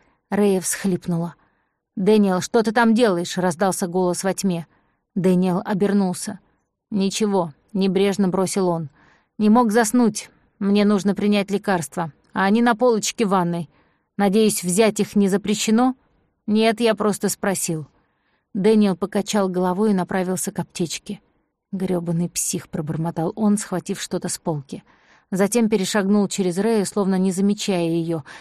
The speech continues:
и открыл кран. Она услышала звук текущей воды. Дэниел наполнял чашу.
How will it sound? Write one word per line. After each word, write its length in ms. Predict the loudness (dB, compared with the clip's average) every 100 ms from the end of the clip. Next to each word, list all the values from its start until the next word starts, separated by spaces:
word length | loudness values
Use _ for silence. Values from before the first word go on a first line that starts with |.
| -12
и 80 | -2
открыл 400 | -2 -2 -4 -4
кран. 340 | -2 -4 -4 -8 _ _ _ -6
Она 200 | 0 2
услышала 480 | 0 0 -2 0 -2
звук 320 | -2 -4 -4
текущей 500 | -6 -6 -4 -4 -2
воды. 380 | -2 -2 -2 -6 _ _ _ _ _
Дэниел 480 | 0 4 4 4 4
наполнял 640 | 2 0 0 2 2 0 -4
чашу. 540 | -4 -4 -4 -8 -14